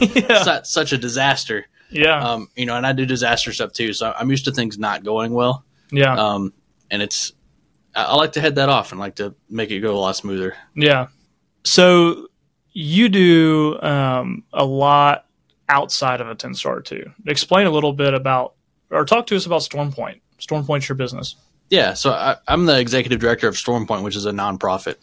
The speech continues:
Speaker 1: Yeah.
Speaker 2: Um, we do search and rescue and incident support.
Speaker 1: Yeah.
Speaker 2: Um, a lot of people, it's hard to explain what that really means. Um, because everyone on my team at Storm Point has a background in public safety of some kind, we're all public safety and military. Um, there's eight people on my team.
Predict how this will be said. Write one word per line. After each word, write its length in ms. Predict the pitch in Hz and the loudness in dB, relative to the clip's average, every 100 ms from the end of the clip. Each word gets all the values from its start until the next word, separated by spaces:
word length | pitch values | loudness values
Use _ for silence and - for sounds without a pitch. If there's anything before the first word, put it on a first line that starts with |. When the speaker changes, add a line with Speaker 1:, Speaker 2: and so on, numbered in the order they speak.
| _ | _
Speaker 1:
Yeah. 180 | 80 107 | 0 0
Speaker 2:
Um, 180 | 104 95 | 0 -2
we 120 | 123 | -2
do 120 | 123 | 0
search 280 | 120 127 120 | 2 0 0
and 80 | 120 | -2
rescue 260 | 110 117 117 | -2 0 0
and 80 | 95 | 0
incident 380 | 101 123 123 | 0 0 -2
support. 380 | - - 135 143 _ | -4 -2 -4 -4 _
Speaker 1:
Yeah. 300 | 151 135 131 131 _ | -4 -2 -4 -8 _
Speaker 2:
Um, 400 | - 110 104 101 - - | -2 0 0 -4 -8 0
a 40 | |
lot 120 | 120 | 0
of 60 | 127 | 2
people, 260 | 127 113 | 0 0
it's 120 | 80 - | -2 0
hard 180 | 120 | 0
to 40 | 107 | 0
explain 280 | 104 117 110 | -2 -4 -2
what 140 | 104 | -2
that 120 | 107 | -2
really 200 | 101 104 | 0 0
means. 400 | 107 104 101 95 - | -2 -6 -6 -8 -4
Um, 220 | 110 101 | -4 -2
because 500 | 113 - 139 127 - | -6 2 2 2 0
everyone 340 | 123 127 127 120 | 0 0 0 0
on 100 | 113 | 0
my 140 | 107 | 0
team 260 | 107 117 110 | 0 -2 -4
at 120 | 98 | -6
Storm 260 | - 117 104 | -4 -4 -4
Point 200 | 110 104 | -4 -4
has 140 | 104 | -4
a 40 | |
background 400 | 98 104 110 113 | -2 -2 0 0
in 80 | 104 | 0
public 260 | 107 110 104 | -2 -2 -2
safety 300 | 107 104 113 | -2 0 -2
of 80 | - | -4
some 180 | 113 | -6
kind, 200 | 117 120 | -2 -2
we're 100 | 113 | 4
all 80 | 120 | 2
public 260 | 123 120 104 | 4 0 0
safety 260 | 110 104 | -2 -2
and 80 | 104 | -6
military. 440 | 98 85 87 82 - - - - - - | -4 -4 -4 -6 -8 -10 -10 -10 -16 -6
Um, 140 | 95 104 | -4 -2
there's 140 | 104 | 0
eight 140 | 117 117 | -2 0
people 240 | 123 113 | 0 2
on 100 | 113 | 2
my 140 | 110 | 0
team. 400 | 101 107 104 101 | 0 -4 -4 -6